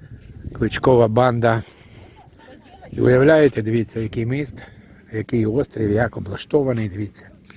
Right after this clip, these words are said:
Ви туди заходите, вон там туалет, який не працює. І вибач-, вибачайте, обстикайте, де хочете. Тут, тут дивіться, скільки народу ходить. А туалет не працює.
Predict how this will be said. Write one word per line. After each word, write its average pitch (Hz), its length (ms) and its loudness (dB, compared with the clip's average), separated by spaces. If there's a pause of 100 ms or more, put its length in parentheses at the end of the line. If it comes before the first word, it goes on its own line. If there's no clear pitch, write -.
(960)
Ви 127 100 0
туди 123 280 0
заходите, - 800 -2 (520)
вон 131 240 -4
там 127 200 -4
туалет, 123 460 -4
який 120 300 -2
не 165 120 2
працює. - 1000 -4 (840)
І 147 100 0
вибач-, 151 600 -2
вибачайте, 165 640 -2
обстикайте, 180 680 -2
де 175 180 -6
хочете. - 540 -10
Тут, 156 180 -8
тут 131 140 -12 (100)
дивіться, 180 280 -2
скільки 135 280 -4
народу 131 400 -2
ходить. 139 260 -6 (960)
А - 80 -12
туалет 175 420 0
не 147 100 -6
працює. 131 640 -10